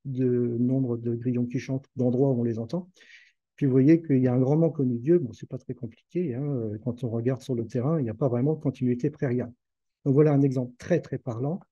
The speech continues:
de ce qu'est une continuité prairiale pour les grillons. Grillons,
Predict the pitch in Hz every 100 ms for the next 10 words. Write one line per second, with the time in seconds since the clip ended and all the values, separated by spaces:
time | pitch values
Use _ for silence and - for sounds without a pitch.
0 | _ _ 135 - 139 - 175 156 147 139
1 | - 135 135 - 139 135 120 151 165 -
2 | 131 127 120 120 151 226 - _ _ _
3 | _ _ - 110 113 135 180